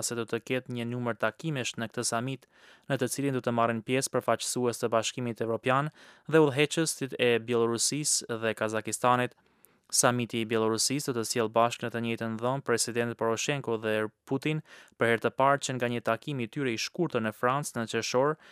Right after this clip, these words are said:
dhe hap mundësinë e bisedimeve të drejtpërdrejta për herë të parë që nga fillimi i kryengritjes së separatistëve prorus në prill të këtij viti në Ukrainën lindore. Protestuesit u mblodhën sërish në rrugët e qytetit të Fergusonit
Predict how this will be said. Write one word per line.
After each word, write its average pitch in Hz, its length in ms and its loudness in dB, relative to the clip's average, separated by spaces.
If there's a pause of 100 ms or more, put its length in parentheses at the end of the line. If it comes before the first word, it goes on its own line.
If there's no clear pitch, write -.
(320)
dhe 127 160 2
hap 156 160 4
mundësinë 139 480 -2
e 117 80 -6
bisedimeve 131 560 -4
të 117 160 0
drejtpërdrejta 127 720 -2
për 117 160 -6
herë 117 160 -4
të - 80 -6
parë 135 280 -2
që 117 120 -6
nga 113 160 0
fillimi 120 400 -4
i - 40 -20
kryengritjes 117 680 -4
së 113 160 -4
separatistëve 117 720 -2
prorus 120 520 -2
në 117 280 -4
prill 139 280 -2
të 117 160 -4
këtij 117 240 -10
viti 143 360 -8
në 113 280 -6
Ukrainën 107 520 -4
lindore. 120 460 2 (1700)
Protestuesit 147 640 2
u - 80 0
mblodhën 147 320 2
sërish 143 340 -2
në 123 160 2
rrugët 131 400 -2
e 113 80 4
qytetit 123 460 -6
të 117 100 -2
Fergusonit 120 720 -4